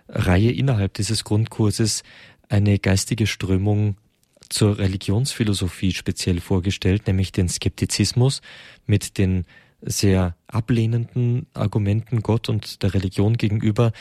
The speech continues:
in Gegenüberstellung zur klassischen Philosophie und auch zur Religion, zur Theologie, um zu verstehen, wo diese Argumente, salopp gesagt, auch mal ein Loch haben. Herr Doktor Egger, vielen Dank für Ihren Vortrag.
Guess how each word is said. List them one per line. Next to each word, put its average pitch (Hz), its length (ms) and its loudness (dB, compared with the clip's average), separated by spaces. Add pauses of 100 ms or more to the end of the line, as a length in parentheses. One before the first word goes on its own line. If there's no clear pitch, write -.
(340)
in 143 180 0
Gegenüberstellung 113 840 0
zur - 160 -4
klassischen 104 460 -2
Philosophie 110 640 0
und 113 160 0
auch - 160 -6
zur 110 200 -2
Religion, 101 500 -2
zur - 180 -6
Theologie, 104 640 0 (540)
um 104 340 2 (240)
zu - 120 -2
verstehen, 98 680 0
wo 98 240 -4
diese 95 460 -2 (180)
Argumente, 98 840 2
salopp 92 420 -6
gesagt, 87 460 -4
auch - 160 -6
mal 85 220 0 (140)
ein 101 120 2
Loch 95 200 0
haben. 85 260 -2 (960)
Herr - 100 2
Doktor 107 220 2
Egger, 113 200 2
vielen 107 260 -2
Dank 101 180 -4
für - 120 -6
Ihren 95 120 -4
Vortrag. 143 440 -2